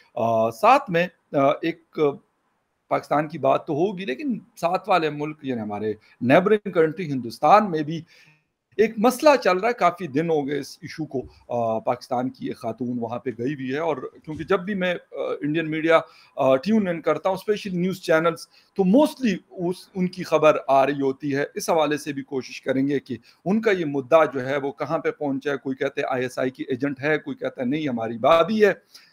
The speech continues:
ये तो खैर फैसला उन लोगों ने खुद ही करना है, अ, लेकिन क्योंकि एक बड़ी खबर है तो हम इसलिए इसके ऊपर भी बात करेंगे। और पाकिस्तान ने, अ, हमेशा की तरह थर्ड कंसेक्यूटिव ईयर में अपनी पासपोर्ट की जो पोजीशन है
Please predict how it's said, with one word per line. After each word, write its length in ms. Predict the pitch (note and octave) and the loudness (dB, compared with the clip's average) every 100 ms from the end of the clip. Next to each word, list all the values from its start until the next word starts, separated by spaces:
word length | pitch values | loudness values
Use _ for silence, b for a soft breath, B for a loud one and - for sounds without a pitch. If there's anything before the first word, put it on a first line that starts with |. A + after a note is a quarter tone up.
| b | b
ये 220 | D#3 F3+ | 2 4
तो 100 | G3+ | 4
खैर 160 | - F3 | 4 2
फैसला 360 | E3+ D#3 - D3 | 4 0 2 0
उन 180 | D3 | 2
लोगों 260 | C#3 C3+ C#3+ | 0 0 0
ने 80 | C3+ | -2
खुद 200 | D3+ C#3+ | -4 -8
ही 60 | |
करना 340 | E3+ D#3 D3+ E3+ | 0 0 2 0
है, 140 | F#3 b b b | -2 b b b
अ, 140 | C3+ | 2
लेकिन 280 | C3+ A#3 - - | 6 6 6 -4
क्योंकि 220 | F3+ D3+ | -10 -6
एक 100 | D3+ - C#3+ | -6 -6 -2
बड़ी 240 | C3+ F3+ | 2 2
खबर 320 | G#3+ G3 G3 | 2 4 4
है 80 | F3+ - _ | 4 -4 _
तो 60 | D3 | 0
हम 200 | C#3+ C3 | 0 -4
इसलिए 300 | F#3 - F#3+ D3+ | -12 -4 -4 -4
इसके 240 | C#3+ - | -12 -6
ऊपर 220 | C#3+ D#3 C3+ | -2 0 -2
भी 160 | D#3 _ - | -8 _ -2
बात 260 | C#3+ F#3 - | 4 4 4
करेंगे। 260 | C4 B3+ | -2 2
और 80 | A3+ | 0
पाकिस्तान 600 | G#3 G3 F3+ - G3 G3+ | 2 0 0 2 2 2
ने, 160 | F3 D#3+ b b - | -4 -8 b b 0
अ, 380 | D3 C#3+ C#3+ C#3+ - b | 2 4 4 0 -4 b
हमेशा 320 | D#3+ G3 G3+ | 2 2 0
की 160 | G3+ F#3+ | -4 -4
तरह 260 | F3+ E3+ - _ _ | -4 -4 -4 _ _
थर्ड 300 | A3 A#3 A#3+ A#3 | 4 4 4 -2
कंसेक्यूटिव 880 | - E3+ D#3 F3 F3+ F#3 E3 D3+ | -4 -4 -2 -4 -4 -8 -8 -4
ईयर 120 | E3 D#3+ | -4 -2
में 180 | D3+ - b b | -6 -10 b b
अपनी 280 | F#3 F#3 F#3+ | -4 -4 -10
पासपोर्ट 600 | - E3+ D#3+ - A#3 C4 | 0 0 0 0 0 0
की 100 | G3+ | -4
जो 120 | E3 | -6
पोजीशन 440 | - D#3 D#3+ E3 | -4 -6 -4 -4
है 140 | D3+ | -4